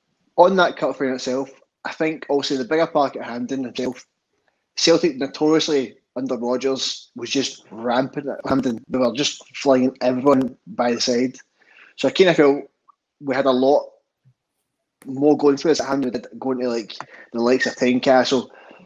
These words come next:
Kilmarnock, Thorpe. But I thought they were comfortable, and in the end, it did prove to be sort of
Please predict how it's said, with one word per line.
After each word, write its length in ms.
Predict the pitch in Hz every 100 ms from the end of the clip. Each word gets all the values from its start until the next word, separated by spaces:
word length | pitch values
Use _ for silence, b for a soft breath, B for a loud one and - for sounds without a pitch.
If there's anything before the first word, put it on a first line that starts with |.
| _
Kilmarnock, 580 | - 120 120 127 131 -
Thorpe. 260 | - 131 -
But 180 | - - -
I 80 | -
thought 200 | - 160
they 60 | 131
were 140 | 110
comfortable, 420 | 120 117 - 139
and 200 | 120 123 -
in 140 | 135 127
the 120 | 107
end, 260 | 117 120 _ 107
it 140 | - _ _ _ _ _ 95
did 220 | 131 127
prove 260 | - 131 123
to 80 | -
be 200 | 127 120
sort 280 | - -
of 80 | -